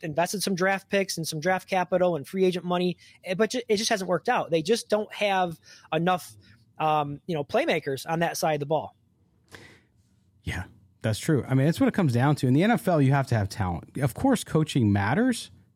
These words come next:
Speaker 2: right? I mean, they have the talent on the offense, and they're not getting it done, too. So <laughs> you can, you can look at it that side. Um,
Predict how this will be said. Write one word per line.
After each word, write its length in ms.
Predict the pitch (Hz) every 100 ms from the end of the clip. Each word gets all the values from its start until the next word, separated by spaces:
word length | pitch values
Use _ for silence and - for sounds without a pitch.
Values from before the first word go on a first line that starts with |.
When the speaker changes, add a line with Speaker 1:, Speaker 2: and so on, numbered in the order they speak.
| -
Speaker 2:
right? 320 | 170 233 262 - _ _ _ -
I 60 |
mean, 140 | 190 170
they 80 | 147
have 220 | 175 208
the 80 | 165
talent 280 | 165 165
on 60 | 143
the 80 | 117
offense, 500 | 120 196 120 107 -
and 60 |
they're 60 | 113
not 160 | 107 98
getting 180 | 87
it 60 | 92
done, 280 | 87 78 98 - _
too. 280 | - 190 123
So 240 | - 135 120 -
<laughs> 120 | -
you 100 | 214
can, 300 | - 214 151 - 196 127
you 140 | 185
can 120 | 220
look 120 | 185 180
at 60 |
it 80 | 151
that 240 | 147 175
side. 380 | - 131 113 110
Um, 340 | - 123 117